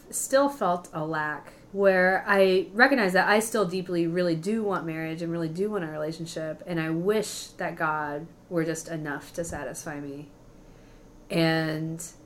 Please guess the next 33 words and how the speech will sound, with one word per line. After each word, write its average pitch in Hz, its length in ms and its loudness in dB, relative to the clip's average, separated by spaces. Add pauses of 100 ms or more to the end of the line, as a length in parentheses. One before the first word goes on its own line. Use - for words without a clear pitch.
(200)
so 180 500 2
I 214 600 4
have 185 140 -4
just 175 260 -4
recently, 165 760 -6 (640)
like, 165 280 0
in 180 80 0
the 170 100 0
new 165 160 0
year, 160 600 0 (760)
been 202 200 6
focusing 196 440 0
on 185 140 0
the 180 80 2
middle 180 320 4
part 208 400 0
of, 180 180 -4
of 180 220 0
where, 175 540 4 (480)
okay, 208 200 0
well, 190 120 4
I 185 160 4
know 190 260 4
that 175 340 -2
human 220 460 -2
men 175 220 0
are 175 180 -2
not 170 240 0
enough. 165 240 -4
They'll 165 140 -2
never 165 280 -2
be 160 140 -6
enough. 160 340 -10